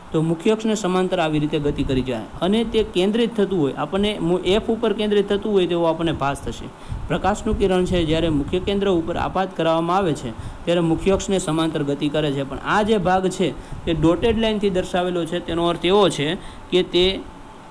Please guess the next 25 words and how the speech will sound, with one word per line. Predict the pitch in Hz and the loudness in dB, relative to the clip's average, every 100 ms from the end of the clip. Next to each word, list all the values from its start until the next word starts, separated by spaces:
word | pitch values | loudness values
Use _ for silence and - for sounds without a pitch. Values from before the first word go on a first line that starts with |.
| - | -2
એક | 185 196 208 - - | -2 0 -2 -2 -2
આભાસી | 135 131 165 202 220 | 0 2 2 2 0
પ્રતિબિંબ | 202 190 185 175 170 151 | 0 -2 0 0 2 2
રચે | 147 147 | -2 -2
છે. | 127 131 | -4 -2
બાળકો, | 151 180 196 | 0 0 0
મેં | 165 165 175 - | 0 0 0 0
આ | 170 185 | 2 2
આકૃતિ | 185 190 196 | 0 0 0
સમજાવી | 185 185 185 190 196 | 0 0 2 2 0
છે, | 190 208 - - - - - - - - - - - - - - - - | -2 -2 -4 -12 -18 -16 -14 -12 -12 -12 -12 -12 -12 -12 -12 -8 -8 -4
આ | 143 160 | 0 2
પણ | 190 196 | 2 2
સમજાવી | 190 190 190 196 202 | 2 2 4 4 2
છે, | 196 196 - | -2 -4 -4
આ | 127 156 | -2 0
પણ | 185 | 0
સમજાવી | 190 190 190 185 190 | 0 0 0 0 0
છે | 185 | -2
અને | 180 | -4
આ | 170 180 | 0 0
પણ | 196 190 | 0 -2
સમજાવી | 165 160 147 135 | -2 -2 0 0
છે, | 127 147 - - - - | -2 -6 -8 -16 -10 2
પણ | 214 160 | 2 2